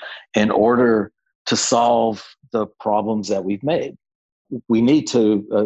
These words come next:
recognize that, that, uh, this is, a, again, a pitch for opening our imaginations back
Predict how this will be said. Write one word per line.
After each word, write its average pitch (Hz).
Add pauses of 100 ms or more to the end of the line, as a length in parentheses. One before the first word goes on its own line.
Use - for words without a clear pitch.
(120)
recognize 101
that, 98 (260)
that, 98 (220)
uh, 98
this 113
is, 107
a, 104 (100)
again, 110
a 98
pitch -
for 104 (560)
opening 113
our 104
imaginations 107
back 104